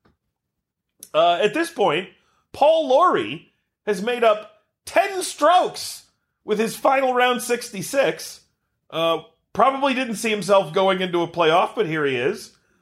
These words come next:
Uh, the four-hole aggregate was then played over the final, uh, four holes. <laughs> I don't know if you guys would have predicted that, but that's what happened.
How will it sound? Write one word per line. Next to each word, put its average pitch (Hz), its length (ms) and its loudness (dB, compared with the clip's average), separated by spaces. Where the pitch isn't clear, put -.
Uh, 165 240 2
the 165 120 -6
four-hole 240 840 4
aggregate 208 480 4
was 165 120 -4
then 170 200 -2
played 208 340 2
over 165 140 0
the 151 80 0
final, 180 560 0
uh, 147 160 6
four 165 340 -2
holes. 175 600 0
<laughs> - 720 -20
I - 40 -14
don't 147 140 2
know 151 40 4
if 151 80 0
you 156 80 -2
guys 160 160 4
would 156 100 0
have - 60 -8
predicted 160 360 -2
that, 170 240 4
but 160 80 -6
that's 147 200 -2
what 131 120 -2
happened. 214 380 2